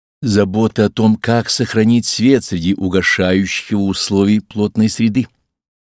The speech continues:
Отовсюду ползут и подползают через тех, с кем по необходимости приходится соприкасаться, и часто без их ведома.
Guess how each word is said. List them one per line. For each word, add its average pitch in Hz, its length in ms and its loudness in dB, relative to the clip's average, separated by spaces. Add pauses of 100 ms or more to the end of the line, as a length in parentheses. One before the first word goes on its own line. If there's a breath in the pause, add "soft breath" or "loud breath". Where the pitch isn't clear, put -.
(260)
Отовсюду 110 920 0
ползут 113 580 -2
и - 20 -6
подползают 117 840 -2
через - 380 -4
тех, 135 240 -2
с - 100 -6
кем 123 240 -2
по 107 100 -6
необходимости 107 840 -2 (220 loud breath)
приходится 110 500 0
соприкасаться, - 800 -4 (600)
и 85 120 -4
часто - 440 -4
без 73 160 -8
их - 180 -12
ведома. 87 380 -2